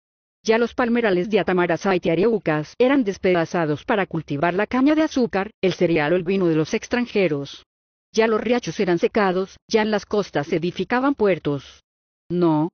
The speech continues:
nunca sería lo mismo. Ella extrañaba su isla, pero una isla del pasado.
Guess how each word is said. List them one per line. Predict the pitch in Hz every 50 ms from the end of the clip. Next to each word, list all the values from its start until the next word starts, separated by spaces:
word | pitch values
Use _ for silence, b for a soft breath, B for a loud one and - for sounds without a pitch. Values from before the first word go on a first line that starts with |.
| _
nunca | - 202 202 202 - 220 214
sería | - 226 196 185 190 196
lo | 202 196 214
mismo. | 226 214 196 165 147 151 143 143 143 - _ _ _ _ _ _ _ _ -
Ella | 240 262 269
extrañaba | 277 - - - 247 240 254 247 233 254 247
su | - - 214
isla, | 196 180 - - 220 240 262 - _ -
pero | - 214 208 196
una | 208 208 196
isla | 208 220 202 220 226 220
del | 214 208 196 190
pasado. | - 175 - - 185 175 143 143 143